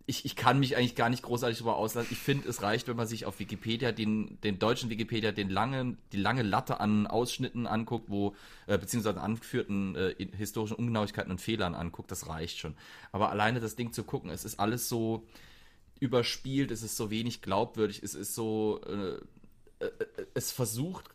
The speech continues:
irgendwie so ein bisschen überzeugend zu sein, aber es kommt mir fast eher wie eine Parodie vor.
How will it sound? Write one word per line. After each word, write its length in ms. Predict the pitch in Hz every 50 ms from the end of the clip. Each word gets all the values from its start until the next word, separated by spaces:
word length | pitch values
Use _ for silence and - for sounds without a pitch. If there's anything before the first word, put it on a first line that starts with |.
| _ -
irgendwie 380 | 104 135 143 147 139 135 143
so 100 | 127 131
ein 80 | 117 -
bisschen 320 | 139 135 - - 127 120
überzeugend 640 | - 107 120 113 101 - - 110 117 135 143 151 -
zu 80 | - 127
sein, 380 | 117 127 120 120 123 120 -
aber 260 | - 107 107 110 -
es 140 | - 104 -
kommt 240 | - 113 110 107 -
mir 80 | 110 -
fast 240 | - 101 - -
eher 120 | - 104 101
wie 60 | 107
eine 100 | 104 101
Parodie 520 | - - 98 92 90 92 90 - 92 95 95
vor. 300 | - - 82 80 78